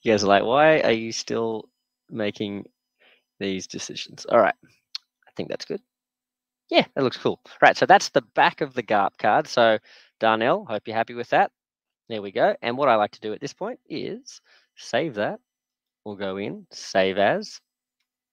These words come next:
Uh, this is going to be, and I, I'm just praying to God I didn't change the size then when I did mess something up there of the actual card itself. But let's call this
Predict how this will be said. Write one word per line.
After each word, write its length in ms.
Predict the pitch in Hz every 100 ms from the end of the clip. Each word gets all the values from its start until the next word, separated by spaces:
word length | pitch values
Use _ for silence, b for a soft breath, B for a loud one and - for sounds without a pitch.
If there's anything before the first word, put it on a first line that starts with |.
| - _
Uh, 300 | 107 98 92 92
this 200 | 107 -
is 120 | 101
going 380 | - 117 104 107
to 140 | -
be, 480 | 113 104 90 104 -
and 200 | - 95 -
I, 60 | - - _ _ - b b
I'm 80 | 113
just 140 | 113 -
praying 180 | 127
to 60 | 117
God 140 | 117
I 60 | 110
didn't 220 | 110 107
change 420 | - 117 107 107
the 80 | -
size 440 | 104 - 104 104 101
then 140 | 104
when 100 | 101
I 40 | 95
did 180 | 101 - _
mess 220 | 113 104
something 320 | - 113 104
up 140 | 98 -
there 220 | 101 98 - b b b
of 80 | 98
the 80 | 98
actual 260 | 98 104
card 260 | - 101 95
itself. 320 | - - 101
But 120 | - -
let's 200 | - -
call 220 | 110 101
this 220 | 107 -